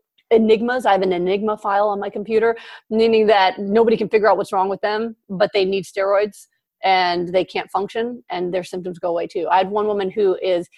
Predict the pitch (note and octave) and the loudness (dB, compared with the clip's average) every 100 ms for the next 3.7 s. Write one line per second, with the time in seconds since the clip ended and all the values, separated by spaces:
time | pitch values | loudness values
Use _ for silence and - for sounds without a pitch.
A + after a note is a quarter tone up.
0 | _ - C4 A#3 G3+ G3 B3+ B3 A3 G#3 | _ -8 -4 2 2 2 2 2 -2 -2
1 | A3+ A3+ A#3 G#3 F#3+ F3 - A3+ F#3+ F#3 | 4 6 6 2 0 -4 -8 -8 -4 -2
2 | F#3+ A3 C#4+ D#4+ - _ _ - G3 F#3 | -2 -2 -6 -10 -10 _ _ -2 -2 0
3 | G3 F3+ F3 - F3 D3+ - | 0 2 0 -2 -4 -4 -6